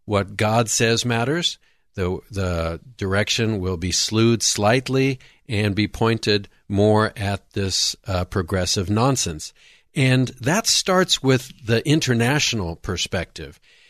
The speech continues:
It starts with, um, the world beyond our borders, because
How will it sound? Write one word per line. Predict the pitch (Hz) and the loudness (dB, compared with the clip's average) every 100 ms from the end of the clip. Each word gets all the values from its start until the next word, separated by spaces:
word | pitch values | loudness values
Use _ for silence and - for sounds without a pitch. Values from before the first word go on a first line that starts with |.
| _ | _
It | 147 143 | -4 -2
starts | - 190 208 - - | -2 0 0 0 -2
with, | 123 127 120 - - _ _ _ - | 0 0 -2 -8 -18 _ _ _ -8
um, | 107 98 95 92 98 _ _ _ _ _ _ - | -4 -2 -4 -6 -8 _ _ _ _ _ _ -2
the | 117 | 0
world | 113 113 175 175 123 98 92 | 2 2 4 4 4 0 2
beyond | 113 123 170 139 104 104 | 2 4 4 4 2 0
our | 101 101 | 0 0
borders, | 95 151 123 78 73 - - _ _ - | 4 4 4 -2 -6 -10 -12 _ _ -8
because | 110 113 - 123 117 113 110 - | 0 0 0 0 2 2 0 -4